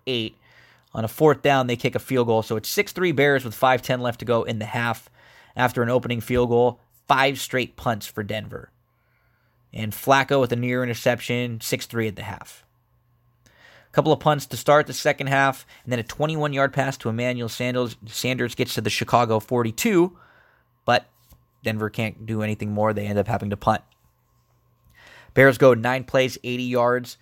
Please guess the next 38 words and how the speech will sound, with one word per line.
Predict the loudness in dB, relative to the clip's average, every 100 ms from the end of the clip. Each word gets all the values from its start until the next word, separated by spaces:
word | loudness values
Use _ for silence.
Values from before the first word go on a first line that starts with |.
| _ _ _ -14
Uh, | -12 -6
Patterson | 0 0 2 -2
with | -2
a |
forty-two-yard | 0 0 0 -2 2 2 2
run. | 0 0
David | 0 0 0
Montgomery | -4 -2 -2 -2 -4 -6 -12 _ _ _ _ _ _ _ _ _ _ _ _ _ _
with | 2 2 2 -6 _ _ _ _
seven | -10 -2 0 2 -2 -8
touches | 0 0 0 0
on | 0 0
the | -2
drive. | -2 0 0 -2 -6 _ _ _ _ _ -2
Thirteen | -2 -2 -10 -6 -6 -6 -6
three | -2 0 0
Bears | 4 4 4 0
with | -2 -2
a |
minute | -2 -4 -6
fourteen | -2 -2 -2 -6 -4
left | -2 -2 -4
in | -6 -6 -6
the |
third. | -4 0 2 2
Looks | 0 -2 0
like | 0 2
this | -2 -6
game | -4 -4 -4
is | -6 -6 0
over. | 2 4 4 4 -2 -20 _ _
Bears | 4 4 4
up | 2 0
two | -4 -4
scores | -4 2 2 2
with | 0 -2
that | -4 -6 -8
defense. | -6 -4 2 2 0 -8